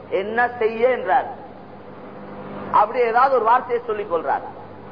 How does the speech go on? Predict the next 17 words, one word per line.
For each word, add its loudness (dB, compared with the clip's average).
அப்ப 4
தெரியாம 4
இல்ல, 0
தெரியும். 0
கண்ணியத்துக்குரிய 2
மேலான 4
சகோதரர்களே, 2
அல்லாஹ்வின் 2
நல்லடியார்களே, 4
ஒவ்வொரு 4
மனி-, -2
ஒரு 2
மனிதன் 2
தீன் -2
படி 2
வாழ்றேன்னு 4
சொன்னா, 2